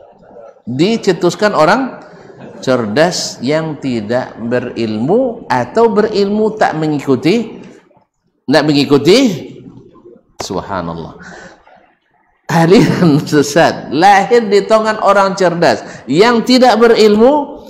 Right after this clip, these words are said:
atau orang cerdas berilmu tapi tidak mengikuti ilmunya. Nya berilmu tapi tak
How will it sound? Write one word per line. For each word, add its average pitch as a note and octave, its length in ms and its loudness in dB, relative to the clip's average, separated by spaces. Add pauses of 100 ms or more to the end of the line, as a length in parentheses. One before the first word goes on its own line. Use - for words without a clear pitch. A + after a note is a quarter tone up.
(320)
atau C#4 680 2
orang A#3+ 280 4
cerdas B3 380 4
berilmu G#3+ 560 2
tapi A3+ 380 2
tidak G3+ 320 2
mengikuti G3 720 2 (800)
ilmunya. F4 1200 4 (1400)
Nya C#4+ 240 2
berilmu B3 400 4
tapi A#3 320 2
tak C4 220 4